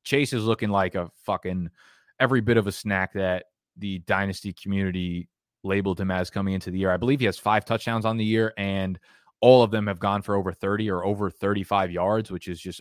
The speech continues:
unbelievable for fantasy. So he's a high-end wide receiver two, if not a low-end wide receiver one. T Higgins, I think you continue to roll him out as, like, a, a low-end wide receiver two that you kinda drafted him as. Tyler Boyd, really hard to have confidence in him if Chase and T Higgins are both on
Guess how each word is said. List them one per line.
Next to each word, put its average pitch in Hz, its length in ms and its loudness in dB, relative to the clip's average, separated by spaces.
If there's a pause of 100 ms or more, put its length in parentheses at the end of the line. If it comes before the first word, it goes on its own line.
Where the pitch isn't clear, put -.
unbelievable 98 560 -2
for 92 120 -10
fantasy. 110 600 -2 (280)
So 117 160 0
he's 156 180 4
a 143 80 6
high-end 123 340 2
wide 117 160 6
receiver 107 320 -2
two, 107 220 -2
if 98 100 -6
not 107 160 2
a 98 40 0
low-end 101 320 0
wide 98 140 2
receiver 98 280 -4
one. 104 240 0
T 139 160 -2
Higgins, 120 260 0
I 110 60 -2
think 107 180 -4
you 104 80 -6
continue 107 340 -4
to 101 80 -2
roll 101 200 2
him 98 80 0
out 95 160 2
as, 92 120 -2
like, 95 200 -2
a, 90 180 -2 (260)
a 117 60 0
low-end 110 340 6
wide 104 160 4
receiver 98 280 -4
two 104 160 -4
that 107 80 -4
you 110 80 -6
kinda 131 200 2
drafted 101 360 -2
him 98 60 -4
as. 98 220 -2
Tyler 135 280 4
Boyd, 113 360 4 (320)
really 127 300 4
hard 117 220 4
to 113 60 2
have 104 100 -4
confidence 110 440 -6
in 120 100 -4
him 120 160 -4
if 110 120 -6
Chase 110 300 -4
and 101 80 -10
T 107 140 -4
Higgins 104 260 -2
are 90 80 -2 (100)
both 104 240 0 (160)
on 98 340 -2